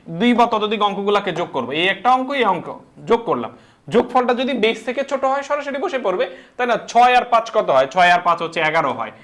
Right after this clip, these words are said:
এই এগারো হচ্ছে বসে পড়বে। এই যে, আচ্ছা, এগারো কি তাহলে এখানে এভাবে বসাবো?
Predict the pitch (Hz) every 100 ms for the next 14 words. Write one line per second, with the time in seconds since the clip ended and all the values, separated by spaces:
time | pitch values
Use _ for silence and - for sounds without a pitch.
0 | - - - 202 190 190 196 214 208 302
1 | 339 202 202 160 127 107 - _ _ _
2 | _ _ 214 208 - - 233 285 247 240
3 | 254 285 269 269 269 277 277 262 254 269
4 | 269 254 262 285 277 269 220 123